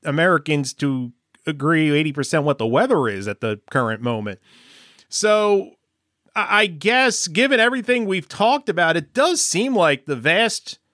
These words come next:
majority of Americans want, like, serious things done, but is, are the gun owners and the gun lobby that powerful? Or, 'cause we've heard a lot of talk that the N R A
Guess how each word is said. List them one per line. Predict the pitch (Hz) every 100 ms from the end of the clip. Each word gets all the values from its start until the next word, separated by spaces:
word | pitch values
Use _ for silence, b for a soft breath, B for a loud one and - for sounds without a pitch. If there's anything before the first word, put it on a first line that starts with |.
| _ _ _ -
majority | 147 139 113 170 208 185 160
of | 143
Americans | 135 131 156 175 139 131 117 110 107
want, | 120 143 214 220 175
like, | 156 147 -
serious | - - 233 247 220 190 160
things | - 202 202 175 135
done, | 110 170 202 165 127 113 117 - _ _ _ _ _ _ _ _ _ _ _ _ _ _ 147 -
but | 170 170 -
is, | 170 190 196 196 151 - - _ _ _ -
are | 175 190
the | 175
gun | 151 190 214
owners | 202 214 214
and | 196 190
the | 180
gun | 147 185 196
lobby | 175 185 202 175
that | 170 185 - _
powerful? | 151 - 170 202 233 233 262 277 269 175
Or, | 180 185 180 175 b b b b b -
'cause | 170
we've | 208
heard | 220 226 208
a | - _ _ _ _ -
lot | 180 202 202
of |
talk | - 185 180 -
that | 131
the | 139
N | 160
R | 170 151 156
A | 156 156 147 139